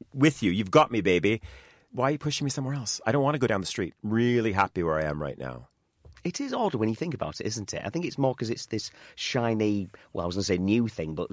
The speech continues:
Speaker 2: reasonably new, that they think they just ought to be doing it because other people are doing it and everyone else. It's,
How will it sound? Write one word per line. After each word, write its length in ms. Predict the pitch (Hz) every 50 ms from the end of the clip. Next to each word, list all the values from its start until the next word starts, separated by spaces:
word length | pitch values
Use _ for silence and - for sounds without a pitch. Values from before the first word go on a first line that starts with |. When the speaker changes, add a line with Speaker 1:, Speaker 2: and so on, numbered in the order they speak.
| 90 98
Speaker 2:
reasonably 560 | - 107 120 123 120 110 104 90 76 92 87 82
new, 240 | 73 82 78 82 82
that 120 | 85 87 76
they 100 | 104 98
think 280 | - - 127 117 -
they 140 | - 107 110
just 220 | - 113 - - - -
ought 260 | 123 127 139 - -
to 80 | - 139
be 100 | 147 135
doing 260 | 143 151 147 147 151
it 180 | 165 185 254 _ _ _ _ _ _ -
because 220 | - 104 113 104
other 140 | 123 107 117
people 340 | - - 127 127 135 127 123
are 40 | 120
doing 240 | - 135 131 131 139
it 80 | 143
and 80 | - 101
everyone 200 | 101 - 104 107
else. 200 | 127 131 - -
It's, 140 | - -